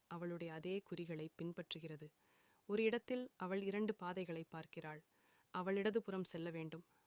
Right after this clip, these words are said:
ஆனால் இப்போது அவள் தன் மகள் ராமியை வலது பக்கத்தில் பார்க்கிறாள். யார் அவளை அவளுடன் போகச் சொல்கிறார்?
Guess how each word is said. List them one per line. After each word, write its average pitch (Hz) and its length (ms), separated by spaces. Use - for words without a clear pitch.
ஆனால் 185 360
இப்போது 185 380
அவள் 180 240
தன் 175 160
மகள் 175 340
ராமியை 190 440
வலது 175 260
பக்கத்தில் - 460
பார்க்கிறாள். 165 480
யார் 185 360
அவளை 175 360
அவளுடன் 175 460
போகச் 180 320
சொல்கிறார்? 165 460